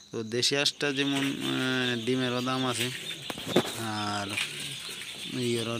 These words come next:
দাম আছে, এই মাংসেরও দাম আছে। আর খাকি ক্যাম্বেলটা ডিম বেশি দিলে কিন্তু এবার ডিমেরও দাম কম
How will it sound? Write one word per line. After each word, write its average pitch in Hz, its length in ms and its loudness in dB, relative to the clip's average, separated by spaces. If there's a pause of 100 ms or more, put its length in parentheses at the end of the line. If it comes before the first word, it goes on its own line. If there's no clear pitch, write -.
দাম 113 240 0
আছে, 113 240 -2 (380)
এই 104 440 -2 (1500)
মাংসেরও 123 600 0
দাম 117 220 2
আছে। 110 240 -2 (160)
আর 104 120 -4 (100)
খাকি 123 220 2
ক্যাম্বেলটা 127 420 2
ডিম 135 260 2
বেশি 131 220 4
দিলে 139 220 2
কিন্তু 131 180 2
এবার 123 240 2
ডিমেরও 127 340 2
দাম 127 300 4
কম 123 260 0